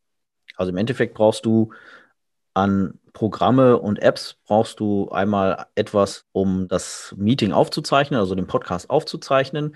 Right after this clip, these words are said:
Das könntest du theoretisch auch schon mit Anchor machen. Dann brauche ich in meiner Version ein Videoschneidprogramm, wo ich dann die Tonspur hin und her schneide und das Video fertig mache, was ich dann bei YouTube hochladen kann. Und dann brauche ich noch eine App,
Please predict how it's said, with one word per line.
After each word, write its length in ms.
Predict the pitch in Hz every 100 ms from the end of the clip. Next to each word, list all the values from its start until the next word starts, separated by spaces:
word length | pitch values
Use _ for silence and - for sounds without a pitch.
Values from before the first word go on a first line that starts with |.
| -
Das 160 | 104 -
könntest 260 | 123 127 123
du 60 |
theoretisch 520 | 104 110 104 107 101
auch 140 | - 95
schon 160 | 95
mit 140 | 90 -
Anchor 320 | 151 151 151
machen. 340 | 151 160 160 - -
Dann 420 | - 104 107 110 127
brauche 300 | 101 98 120
ich 200 | 131 107
in 80 |
meiner 360 | 101 104 117 113
Version 600 | 110 101 101 107 104 -
ein 240 | 98 95
Videoschneidprogramm, 1300 | 95 135 147 135 123 120 120 _ 113 - 107 110 117 - _ -
wo 140 | 104
ich 80 | -
dann 160 | 101
die 80 | 92
Tonspur 560 | - 120 135 - 123 113
hin 140 | 113
und 140 | 110 117
her 200 | 110 107
schneide 420 | 110 104 104 101
und 140 | 95
das 160 | 90 -
Video 240 | 123 143
fertig 420 | 131 120 113 117
mache, 380 | 117 113 120 120 - - - -
was 140 | 95
ich 60 | -
dann 120 | 95
bei 80 | 92
YouTube 380 | 110 - 131
hochladen 420 | 127 120 113 110 110
kann. 240 | 110 107
Und 200 | 92 90
dann 120 | 101
brauche 300 | 98 101 95
ich 80 | -
noch 160 | 98 -
eine 340 | 92 98 95
App, 220 | 92 -